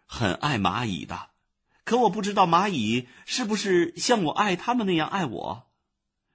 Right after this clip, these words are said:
你只要知道这一点就足够了。”接着，他又像习惯的那样，用嘲笑的口吻说：“你还是走自己的路吧，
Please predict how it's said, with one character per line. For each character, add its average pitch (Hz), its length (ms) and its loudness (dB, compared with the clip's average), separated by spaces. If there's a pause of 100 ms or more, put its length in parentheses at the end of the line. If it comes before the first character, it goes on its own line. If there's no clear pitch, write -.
(160)
你 151 120 2
只 135 120 0
要 104 120 6
知 139 160 -2
道 127 140 2
这 247 140 -2
一 185 120 -2
点 104 200 0
就 90 100 -2
足 85 200 -8
够 101 220 -4
了。” - 160 -20 (1800)
接 226 220 2
着， 80 380 -4 (480)
他 240 120 -2
又 233 160 2
像 180 160 0
习 190 320 0
惯 214 200 0
的 147 80 0
那 139 180 0
样， 92 320 -2 (200)
用 160 220 2
嘲 165 380 0
笑 247 220 -2
的 123 100 -2
口 95 200 -2
吻 92 180 -2
说 80 500 -8 (1000)
：“你 123 540 2 (120)
还 131 160 -6
是 139 120 -4
走 110 160 0
自 131 200 -4
己 101 100 -6
的 104 100 0
路 151 200 2
吧， - 240 -10